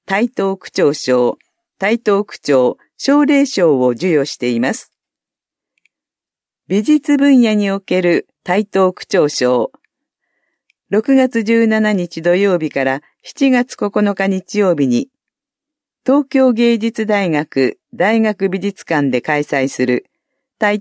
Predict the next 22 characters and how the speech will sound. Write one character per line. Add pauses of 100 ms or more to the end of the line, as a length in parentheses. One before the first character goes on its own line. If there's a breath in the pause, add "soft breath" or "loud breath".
東
区
コ
レ
ク
シ
ョ
ン
展
に
て (100)
展
示
予
定
で
す。 (1500)
作
品
名、
氏
名。